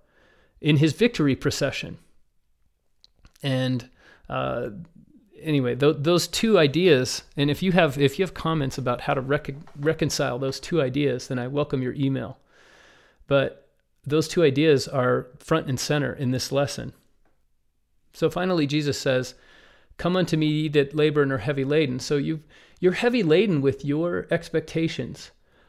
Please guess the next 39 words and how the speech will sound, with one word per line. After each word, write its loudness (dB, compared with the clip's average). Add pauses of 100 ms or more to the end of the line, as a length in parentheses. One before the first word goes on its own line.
(200)
but -2
take 2
upon -2
you -2
my -2
yoke, 0 (920)
which -2
is -2
the -8
truth, -2 (120)
which 0
is -2
the -2
truth 0
of 0
really 6
what, 0
what -2
God 2
intends -2
for -4
you, -4
the -6
blessings -2
that -2
you -2
actually -2 (280)
are -2
going 0
to -6
receive -4
and -4
that, -8 (140)
and -6
that -6
God -4
can -2
give -2
you. -4